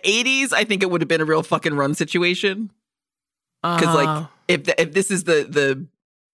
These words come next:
Speaker 1: the parameters we've, we've been given
Speaker 2: <laughs>
Speaker 1: is an eighties audio nightmare.
Speaker 2: Yes.
Speaker 1: Then I would have, I would have, in the eighties, me now, if I was in the eighties, would have probably have ended up in a situation where we were at a bar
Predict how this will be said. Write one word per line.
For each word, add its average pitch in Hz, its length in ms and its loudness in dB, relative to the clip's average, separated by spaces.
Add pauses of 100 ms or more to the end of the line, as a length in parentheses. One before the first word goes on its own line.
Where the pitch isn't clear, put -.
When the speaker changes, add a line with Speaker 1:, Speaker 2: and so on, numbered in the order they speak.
(120)
Speaker 1:
the 160 140 0
parameters 165 580 0
we've, 147 340 0
we've 151 200 -2
been 143 160 -2
given 127 480 -2 (160)
Speaker 2:
<laughs> 170 480 2
Speaker 1:
is 143 140 2
an 147 180 -2
eighties 165 460 2 (100)
audio 151 320 2
nightmare. 131 600 -2 (200)
Speaker 2:
Yes. 170 380 0 (640)
Speaker 1:
Then 143 440 2 (400)
I 165 120 2
would 180 240 2
have, 160 240 0
I 175 100 2
would 175 160 0
have, 165 260 -2 (440)
in 214 160 2
the 190 160 0
eighties, 143 680 -2
me 185 260 4
now, 165 440 2
if - 140 0
I 143 80 2
was 143 120 2
in 147 120 0
the 147 100 0
eighties, 131 360 2
would 135 120 -2
have 135 60 -4
probably 135 320 0
have 127 100 2
ended 127 240 0
up 127 120 -2
in 127 80 0
a 123 40 0
situation 131 500 -2
where 123 80 -2
we 123 80 0
were 123 80 2
at 120 80 -2
a 117 40 -4
bar 165 520 0